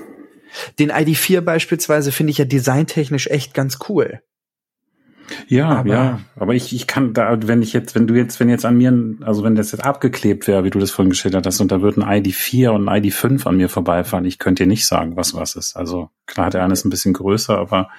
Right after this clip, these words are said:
Speaker 1: Genau, der
Speaker 2: wenn du
Speaker 1: andere
Speaker 2: die
Speaker 1: hat einen
Speaker 2: nicht,
Speaker 1: Schrägheck.
Speaker 2: ja, aber wenn du nicht,
Speaker 1: Ja.
Speaker 2: wenn du die nicht nebeneinander siehst, sind
Speaker 1: Ist
Speaker 2: die ja
Speaker 1: so,
Speaker 2: schon sehr
Speaker 1: schwierig.
Speaker 2: gleich.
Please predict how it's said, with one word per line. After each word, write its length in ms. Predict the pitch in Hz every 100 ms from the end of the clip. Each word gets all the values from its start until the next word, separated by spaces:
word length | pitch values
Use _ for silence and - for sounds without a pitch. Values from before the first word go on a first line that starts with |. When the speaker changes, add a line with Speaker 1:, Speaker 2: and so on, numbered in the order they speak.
| - -
Speaker 1:
Genau, 200 | 117 110
der 100 | 107
Speaker 2:
wenn 60 |
du 60 | 107
Speaker 1:
andere 0 |
Speaker 2:
die 0 |
Speaker 1:
hat 60 |
einen 100 | 113
Speaker 2:
nicht, 140 | 101 95
Speaker 1:
Schrägheck. 480 | 127 123 131 131 107
Speaker 2:
ja, 240 | 104 110
aber 100 | 107
wenn 120 | 104
du 60 | 98
nicht, 220 | 98 120
Speaker 1:
Ja. 20 |
Speaker 2:
wenn 260 | 104 92 98
du 100 | 98
die 80 | 104
nicht 220 | 95 -
nebeneinander 500 | 98 90 85 98 113
siehst, 360 | 110 110 110 -
sind 100 | 101
Speaker 1:
Ist 100 | -
Speaker 2:
die 60 |
ja 80 | 107
Speaker 1:
so, 60 | 107
Speaker 2:
schon 180 | 107
sehr 180 | 95 90
Speaker 1:
schwierig. 120 | -
Speaker 2:
gleich. 340 | 87 87 85